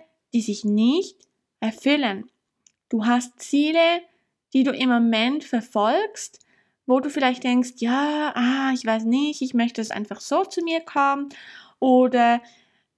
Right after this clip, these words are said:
ähm, „Das muss jetzt einfach so gehen, ich möchte mich nicht für andere Möglichkeiten öffnen“, das kann dich wirklich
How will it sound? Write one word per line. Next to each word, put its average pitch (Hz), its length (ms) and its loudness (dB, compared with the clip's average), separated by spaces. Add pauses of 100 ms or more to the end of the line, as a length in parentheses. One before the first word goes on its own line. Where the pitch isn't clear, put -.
ähm, 226 440 2 (600)
„Das 233 200 -2
muss 294 320 6
jetzt 403 140 0
einfach 330 280 -2
so 330 140 -6
gehen, 302 300 0
ich 277 120 -4
möchte 240 240 0
mich 220 160 -2
nicht 294 240 2
für - 120 -2
andere 302 300 -2
Möglichkeiten 285 680 -4
öffnen“, 247 680 -2 (960)
das 226 180 -2
kann 233 200 2
dich 226 160 -4
wirklich 226 440 -4